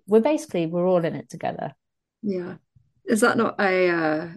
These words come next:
Speaker 2: a song?
Speaker 1: Yeah, it's High School Musical, isn't it? I think I
Speaker 2: <laughs>
Speaker 1: quoted that the other week. <laughs>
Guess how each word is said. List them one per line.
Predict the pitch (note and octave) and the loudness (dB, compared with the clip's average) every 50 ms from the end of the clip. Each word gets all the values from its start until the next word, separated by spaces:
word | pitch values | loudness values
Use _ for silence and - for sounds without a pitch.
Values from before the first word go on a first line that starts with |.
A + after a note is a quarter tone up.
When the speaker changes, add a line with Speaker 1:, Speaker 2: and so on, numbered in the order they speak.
| - - | -14 -14
Speaker 2:
a | |
song? | - - - G#3+ D#3+ D3+ | -10 -2 0 2 4 6
Speaker 1:
Yeah, | C#3+ C#3+ | 6 4
it's | C#3 - - - | 4 0 -4 0
High | E3+ E3 D#3 | 0 0 0
School | D3+ - - - D#3+ C#3+ | 0 -8 -6 -4 -4 -4
Musical, | D#3 D#3 D#3 D#3 D3+ - - D#3+ D3+ C#3 D3+ | -2 -4 -4 -4 -4 -8 -10 -8 -4 -4 -4
isn't | D3+ D#3 D#3 | -4 -2 -4
it? | D3+ D3+ - - | -4 -4 -2 0
I | - E3+ F#3+ | 2 2 4
think | F#3 G#3+ G#3 G3+ G#3+ | 4 4 4 4 4
I | G#3 F#3 | 4 2
Speaker 2:
<laughs> | F3+ F#3 - | 2 0 0
Speaker 1:
quoted | A3 G3+ F#3 D#3 D3+ D#3+ D#3 | 4 4 6 6 4 2 2
that | E3 D3+ - - - | 2 2 2 0 -4
the | E3 | -6
other | E3 D#3+ D#3+ D3+ | -4 -2 -2 -2
week. | D#3 E3 D#3+ D3+ - - _ - G#3 F3+ - - _ _ - | -2 -2 -2 -4 -6 -8 _ -2 -2 -2 -2 -10 _ _ 2
<laughs> | C#4+ A#3 B3+ - C4+ D4+ D4+ C#4 B3 - | 2 2 2 -4 -2 0 0 0 -2 -8